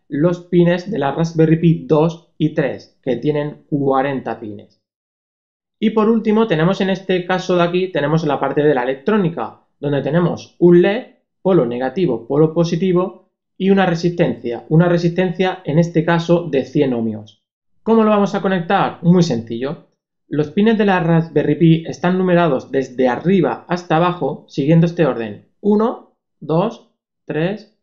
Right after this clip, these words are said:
cuatro, cinco, seis, hasta que llegamos al cuarenta. Y en este caso serían el uno, el dos, el tres, el cuatro, hasta el cuarenta. Pero también eso es la forma en la que está el pin en el número físico, es decir, está en la posición uno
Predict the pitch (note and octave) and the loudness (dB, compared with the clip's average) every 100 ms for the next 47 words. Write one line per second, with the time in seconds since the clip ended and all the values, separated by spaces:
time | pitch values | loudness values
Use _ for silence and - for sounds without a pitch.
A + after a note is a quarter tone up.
0 | _ D3 D#3+ E3 F3 F#3+ - _ D#3 E3 | _ -2 0 0 -2 -4 -6 _ 0 2
1 | E3 F3+ F#3+ - - D#3+ D#3+ F3 - - | 2 -2 -4 -8 -4 0 2 0 -4 -10
2 | D#3+ E3+ D#3+ C#3 C#3 C#3+ C#3+ C#3+ C#3+ D#3 | -6 -4 -2 0 -2 -4 -4 -6 0 0
3 | C#3+ A#2 A2 G#2+ - _ _ _ - B2 | 0 -4 -8 -14 -18 _ _ _ -8 -6
4 | D3 - D#3 E3 F#3 A#3 - - B2+ C3+ | -4 0 0 0 -2 -4 -6 -8 -4 0
5 | E3 A3 - - A#2 - D#3 C#3 D3 D3 | 0 -2 -6 -12 -12 -10 -6 -4 -4 -2
6 | D#3+ D#3 E3 G3 A3 - B2+ A#2 C3 C#3 | 0 2 2 -2 -4 -8 -8 -6 -6 -2
7 | D#3 D3+ D#3 F3+ F3+ G#3+ A3 - D3+ - | -2 -2 -2 -2 -2 -4 -4 -8 -10 -8
8 | B2 C3 B2+ A2 G2+ G2+ _ _ _ _ | -6 -4 -4 -6 -10 -16 _ _ _ _
9 | _ _ _ - G3+ A3+ A3 G3+ G#3 G#3+ | _ _ _ -2 0 0 0 0 0 0
10 | G#3 E3 G3 F#3 E3 E3+ F3 F#3+ - D3 | -2 -2 0 0 0 2 2 2 0 0
11 | C#3+ C#3 - E3+ E3+ E3+ D3+ - E3+ F3 | 0 -2 -2 -2 0 0 0 2 2 2
12 | E3+ D3 C3 C3+ D#3+ F3+ - - - G3 | -4 -4 -4 0 0 0 -2 -6 -2 -2
13 | - B2 B2+ A#2+ A#2+ A#2 A2 D3 E3 E3 | -2 -4 -4 -4 -2 -4 -2 0 0 0
14 | D3 D3+ F3 E3+ - F#3 D3 G#2+ - | -2 0 0 -2 -2 0 0 -2 -14